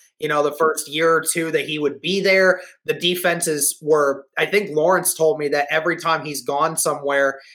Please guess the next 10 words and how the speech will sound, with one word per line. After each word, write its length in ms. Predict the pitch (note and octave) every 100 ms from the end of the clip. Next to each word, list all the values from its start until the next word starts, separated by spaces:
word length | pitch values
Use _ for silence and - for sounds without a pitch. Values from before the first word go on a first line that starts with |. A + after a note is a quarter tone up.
| _ _ _
uh, 320 | E3 D3 C3+ B2 - _ _ _ _
those 300 | E3 F3 E3+
defenses 760 | - F#3 F#3+ F#3 F3 F3 D#3+ D3+
that 140 | D#3
he 160 | C#3 E3
was 180 | D3 C#3
in 100 | B2
charge 400 | D#3+ F3 F#3 D#3
of 280 | C#3+ C#3
with 200 | C#3 C#3